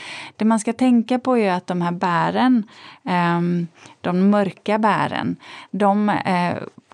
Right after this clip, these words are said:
kan ju färga av en altan eller om man har dem in vid huset på gångar och så vidare. Ehm,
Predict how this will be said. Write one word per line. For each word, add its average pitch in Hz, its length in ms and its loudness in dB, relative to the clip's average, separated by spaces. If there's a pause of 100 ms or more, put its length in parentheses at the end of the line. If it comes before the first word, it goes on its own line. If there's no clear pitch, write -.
(120)
kan 190 300 0
ju 185 120 0
färga 185 480 0
av 196 340 2
en 175 160 -2
altan 175 680 0
eller 170 400 0
om 170 180 0
man 165 180 0
har 165 280 0
dem 165 340 -2 (500)
in 190 280 2
vid 180 120 2
huset 170 800 -2
på 185 100 -6
gångar 180 580 0
och 170 80 -4
så - 120 -6
vidare. 165 560 -2 (500)
Ehm, 175 500 0